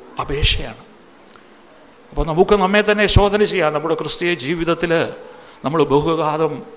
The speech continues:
യാത്ര ചെയ്തിരിക്കുന്നു. നമ്മുടെ മനസാക്ഷി ഇപ്പോൾ എങ്ങനെയുണ്ട്? ഇത് ആർദ്രതയുള്ള ഒരു മനസാക്ഷിയാണോ? നമ്മുടെ സാമൂഹ്യ ജീവിതത്തോടുള്ള ബന്ധത്തിൽ, ചുറ്റുവട്ടങ്ങളോടുള്ള ബന്ധത്തിൽ ഒക്കെ നമുക്ക്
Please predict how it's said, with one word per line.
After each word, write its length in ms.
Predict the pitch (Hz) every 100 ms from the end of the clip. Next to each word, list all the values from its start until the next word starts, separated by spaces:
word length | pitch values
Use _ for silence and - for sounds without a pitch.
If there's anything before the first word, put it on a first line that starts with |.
| - -
യാത്ര 360 | 127 147 180
ചെയ്തിരിക്കുന്നു. 580 | 160 175 175 165 156 139
നമ്മുടെ 260 | 139 143 139
മനസാക്ഷി 520 | 139 143 165 160 175
ഇപ്പോൾ 300 | 156 175 143 - - - - - - -
എങ്ങനെയുണ്ട്? 600 | 131 160 180 170 143 98 - - - - - - - - - -
ഇത് 120 | 143 170
ആർദ്രതയുള്ള 840 | 147 139 190 180 190 202 196 196
ഒരു 160 | 190 185
മനസാക്ഷിയാണോ? 1000 | 175 180 190 170 - 165 165 175 135 98 - - - - - -
നമ്മുടെ 200 | 139 143
സാമൂഹ്യ 500 | 147 156 160 151 165
ജീവിതത്തോടുള്ള 760 | 151 143 151 147 147 147 143 151
ബന്ധത്തിൽ, 480 | 143 151 147 139 107 - - - - -
ചുറ്റുവട്ടങ്ങളോടുള്ള 880 | - - 190 147 165 165 160 156 160
ബന്ധത്തിൽ 500 | 151 160 170 165 127 - -
ഒക്കെ 140 | - 208
നമുക്ക് 460 | 196 185 180 175